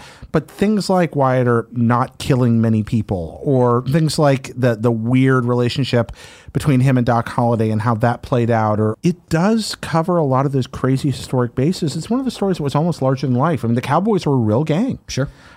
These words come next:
Speaker 1: Um,
Speaker 2: Now, here's a question I have for you, Mister Jared Petty, knows everything in the whole wide
Speaker 1: Yeah.
Speaker 2: world. Jen asked me this, and I've said this before. I don't think I've ever said it on a podcast. You get an
Speaker 1: Uh-oh.
Speaker 2: exclusive here.
Speaker 1: All right.
Speaker 2: Marrying someone from another country where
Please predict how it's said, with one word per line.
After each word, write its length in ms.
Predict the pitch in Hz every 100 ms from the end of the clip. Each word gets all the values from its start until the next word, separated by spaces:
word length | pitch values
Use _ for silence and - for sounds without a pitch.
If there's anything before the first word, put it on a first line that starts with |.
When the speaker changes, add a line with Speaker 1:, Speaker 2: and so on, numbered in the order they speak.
| -
Speaker 1:
Um, 380 | 143 135 123 113
Speaker 2:
Now, 60 | 165
here's 200 | 330 339
a 40 | 208
question 320 | 151 127 127
I 20 |
have 180 | 120 117
for 80 | 123
you, 160 | 139
Mister 280 | 147 135 117
Jared 280 | 120 120 113
Petty, 220 | 127 131
knows 240 | 123 113
everything 280 | 113 107 113
in 40 | 104
the 60 |
whole 140 | 113 104
wide 160 | 104
Speaker 1:
Yeah. 60 | 104 123
Speaker 2:
world. 60 | 139 - - - - _ _ _ _ 156
Jen 260 | 151 294
asked 300 | 180 135 -
me 80 | 117
this, 440 | 92 90 - - - -
and 100 | 165
I've 240 | 170 165
said 160 | 156 202
this 120 | 160
before. 400 | 131 143 123 107
I 60 | 110
don't 100 | 147
think 100 | 147
I've 60 |
ever 160 | 123 113
said 180 | 131 113
it 40 |
on 100 | 107
a 40 |
podcast. 440 | 101 101 101 85 -
You 80 | 104
get 60 |
an 40 | 135
Speaker 1:
Uh-oh. 60 |
Speaker 2:
exclusive 400 | 98 90 113 87
here. 260 | 98 85 90 -
Speaker 1:
All 60 | 90
right. 80 | 80 _ _
Speaker 2:
Marrying 840 | 123 151 175 220 269 226 165 151
someone 540 | 156 160 135 110 98 110 _ _ _ _ _
from 160 | - 143
another 240 | 139 165
country 460 | 175 120 - 95 107 _ _ _ _
where 720 | 117 127 139 131 127 123 120